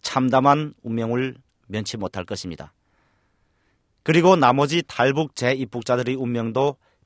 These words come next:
비참한 위기에 놓이게 되었습니다. 몇 사람을 유인 납치하여 저들의 처참한 몰골을 가리고 공화국의 체면을 세우려 했던 김정은은 이제 그들에게 무자비한 보복을 가할 것은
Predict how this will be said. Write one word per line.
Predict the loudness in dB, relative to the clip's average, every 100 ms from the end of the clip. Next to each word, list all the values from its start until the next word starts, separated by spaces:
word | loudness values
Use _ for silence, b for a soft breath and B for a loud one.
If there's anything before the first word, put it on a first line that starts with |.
| -12
비참한 | -8 -4 2 2 2 -2 _ -12
위기에 | -8 -4 -2 0
놓이게 | 0 -2 -2
되었습니다. | -4 -4 -6 -14 -16 -20 _ _ _ _ _ _ _ _ _ _
몇 | 4 4
사람을 | 8 6 8 4
유인 | 2 2
납치하여 | 4 2 4 2 4 2
저들의 | -2 -4 -2 -4
처참한 | -6 -8 -2 2 2 4
몰골을 | 8 8 8 4
가리고 | 2 0 -2 -4 -8 _ _ _ _ _
공화국의 | -6 0 6 6 6 2
체면을 | 4 4 4 4 0
세우려 | 0 0 2
했던 | 0 2 2 0
김정은은 | 0 -6 -2 0 0 0 -4 -12 _ _ _ -6
이제 | -2
그들에게 | -2 -2 -2 2 4 4 2 b b
무자비한 | -4 2 6 8 8 6 6 2
보복을 | 0 0 0 -2
가할 | 0 -2
것은 | 0 -4 -2 -4